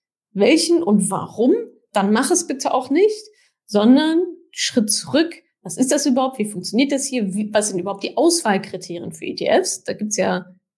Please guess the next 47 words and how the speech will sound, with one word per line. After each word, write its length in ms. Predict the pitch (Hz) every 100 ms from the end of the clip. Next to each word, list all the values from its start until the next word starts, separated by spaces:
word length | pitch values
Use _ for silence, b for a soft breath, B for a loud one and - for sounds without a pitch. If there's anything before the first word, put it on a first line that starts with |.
| _ _
ich 120 | -
glaub, 140 | 170 180
bei 60 |
uns 140 | - 190
sind 140 | 185
so 80 | 175
sechs, 240 | 175 185
sieben 460 | 190 190 247 339 359 B B B B B _ _ -
Auswahlkriterien, 680 | 190 208 208 202 190 - 202
die 200 | 196 165
wirklich 420 | 247 240 202 - _
wichtig 480 | 185 185 254 294 269
sind. 240 | 269 311
Und 120 | 320 202
da 180 | 190 190 _ _
könnte 180 | 220 196
ich 60 |
dir 80 | -
jetzt 80 | 190
irgendwelche 300 | 196 185 185
Fachbegriffe 540 | 254 - 220 - -
um 80 | 190
die 100 | 185
Ohren 220 | - 226
<laughs> 120 | 233
hauen. 120 | 339 294
Das 160 | 240
nützt 220 | 254 277
an 80 | 196
dieser 180 | 196 190
Stelle 240 | 185 190
aber 380 | 185 185 180 - - _ _ _ 277
einfach 260 | - 208 180
gar 200 | 185 208
nichts 300 | 185 220 -
mit 180 | 202 202
T 100 | - 202
E 60 |
R 240 | 185 190 180
und 60 |
Tesorieren 540 | 175 180 208 190 180 -
und 240 | 180 180
so 80 | 180
weiter, 400 | 175 196 262 247
Fonddomizil 800 | - 190 185 180 185 185 185 180
und 120 | 180 180
so. 300 | 175 233